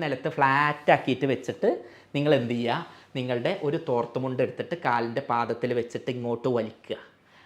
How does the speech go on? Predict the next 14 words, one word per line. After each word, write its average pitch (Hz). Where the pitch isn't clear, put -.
അങ്ങനെ 196
ആവുമ്പോൾ 120
അവിടെയുള്ള 123
ഞരമ്പുകൾക്ക് 120
ആയാസം 120
കിട്ടാനും 117
രക്തോട്ടം 127
ഉണ്ടാവാനും 117
തേയ്മാനത്തിൻ്റെ 123
പ്രയാസം 113
കുറയാനും 113
കഴിയും. 110
ഇത് 139
രാവിലെ 123